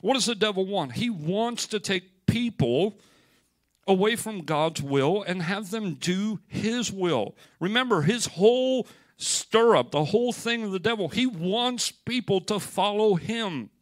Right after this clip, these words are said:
instead of God. He's actively always doing this. This is an eternal battle. This is something that will go on forever. And they're gonna tempt you. What's it like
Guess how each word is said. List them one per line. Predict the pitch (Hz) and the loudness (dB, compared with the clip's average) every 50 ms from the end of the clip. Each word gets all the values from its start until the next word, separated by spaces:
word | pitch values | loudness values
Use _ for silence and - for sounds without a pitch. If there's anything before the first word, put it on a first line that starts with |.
| _ _ - | _ _ -4
instead | 165 170 175 156 - - - 170 165 175 | -4 -2 -2 -2 -4 -4 -2 -2 -2 -2
of | 180 180 165 170 | -2 -6 -8 -6
God. | 190 196 180 175 156 120 113 - - - - | -4 -2 -2 -2 -2 -4 -6 -8 -18 -12 -6
He's | - 226 233 180 - - - | -4 -2 -2 -2 -4 -2 2
actively | 180 233 262 - - - 175 147 170 180 202 220 208 180 - 123 - | 2 2 2 2 -2 -6 -4 -2 -2 -2 -2 -2 -4 -8 -10 -10 -2
always | - 208 220 240 233 226 185 165 | 2 2 2 2 2 -2 -2 -2
doing | 226 233 214 175 143 | -4 -4 -4 -2 -2
this. | 139 139 135 - | -2 -4 -4 -6
This | - 175 240 262 - - | -4 -2 -2 -2 -2 -2
is | 226 190 | -4 -4
an | 208 208 233 | -4 -2 -2
eternal | 233 214 180 - - 233 233 220 214 202 | -4 -4 -4 -4 -4 -4 -2 0 -2 -2
battle. | 175 185 196 190 170 127 123 | 0 0 0 0 0 -2 -2
This | 123 151 202 220 - | -2 -2 -2 -2 -2
is | 233 208 | -4 -4
something | - - 220 214 202 185 208 208 208 | -4 -4 -4 -4 -4 -4 -6 -4 -4
that | 196 190 160 | -4 -4 -2
will | 160 165 | -4 -4
go | 156 139 185 196 202 208 190 | -4 -2 -2 0 0 0 0
on | - 160 151 147 147 147 151 143 - - - - - - - _ - | 2 2 2 2 2 0 -2 -6 -16 -20 -20 -20 -20 -20 -20 _ -20
forever. | - - - 190 180 165 156 143 131 131 143 151 - - 180 180 190 175 151 131 110 - _ _ _ _ _ _ _ _ _ _ _ _ _ _ _ _ _ _ _ _ _ - | -10 -2 2 4 4 4 4 4 4 2 0 -2 -4 0 2 2 2 2 0 -4 -4 -6 _ _ _ _ _ _ _ _ _ _ _ _ _ _ _ _ _ _ _ _ _ 0
And | 160 190 | 2 2
they're | 208 214 | 4 2
gonna | 202 208 208 214 | 2 2 0 -2
tempt | - - 233 233 262 240 202 - - | -4 -4 -2 -2 -2 -2 -4 -4 -2
you. | 233 214 147 123 - - - _ _ _ _ _ _ _ _ _ _ _ _ _ _ _ _ _ - - | 0 0 0 0 -2 -8 -16 _ _ _ _ _ _ _ _ _ _ _ _ _ _ _ _ _ -14 -4
What's | 131 139 165 - - 214 | 0 0 2 2 0 -2
it | 220 - | -4 -2
like | 131 175 185 196 196 190 190 - | 0 2 4 4 4 2 -2 -6